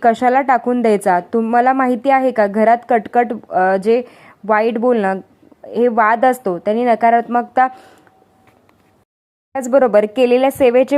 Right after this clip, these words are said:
फळ मिळत नाही. त्याचे कारण आहे की ज्या वाईट गोष्टी आहेत त्या दलिंद्री, अ, आणतात. माता लक्ष्मीला आवडत नाही आपण त्याची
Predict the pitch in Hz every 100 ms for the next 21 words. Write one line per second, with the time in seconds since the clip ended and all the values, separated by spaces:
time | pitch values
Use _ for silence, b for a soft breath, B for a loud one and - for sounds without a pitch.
0 | 285 262 262 254 233 240 240 226 190 180
1 | b b 233 233 269 277 254 247 247 247
2 | 208 185 240 247 247 254 262 B B -
3 | 233 226 262 233 277 - 285 262 233 196
4 | 190 247 254 208 233 233 247 240 277 277
5 | - 202 196 202 B B B _ _ -
6 | 247 247 214 196 - b b 226 226 220
7 | 262 277 262 277 269 269 - 240 240 247
8 | 254 262 233 196 - 226 247 247 240 233
9 | 262